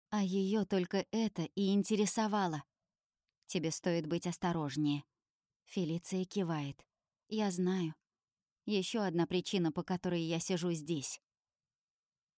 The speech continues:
Тамаза провожает меня к входу через фойе. Когда Фили поднимается по лестнице, я смотрю ей вслед.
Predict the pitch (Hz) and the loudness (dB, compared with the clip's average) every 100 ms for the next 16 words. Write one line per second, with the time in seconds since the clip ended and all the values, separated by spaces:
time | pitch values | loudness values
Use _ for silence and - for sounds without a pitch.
0 | _ _ _ - 180 190 240 233 - 226 | _ _ _ -4 0 2 0 0 -2 0
1 | 202 190 208 208 190 180 185 185 - - | 0 2 0 -2 0 0 0 -2 -8 -2
2 | 185 180 180 175 175 - 175 165 147 131 | 0 0 -2 -2 -2 -2 -2 -2 -2 -6
3 | 117 _ _ _ _ _ _ _ - 160 | -8 _ _ _ _ _ _ _ -6 -2
4 | 165 165 180 170 180 180 180 185 180 175 | 0 0 0 -2 -2 0 2 2 2 0
5 | 180 170 160 190 196 196 196 202 180 _ | -2 -2 -2 -4 -2 -4 -2 -6 -8 _
6 | _ 180 214 226 220 208 208 202 196 - | _ -4 -2 0 -2 0 0 0 -2 -4
7 | 151 143 - | -2 -4 -6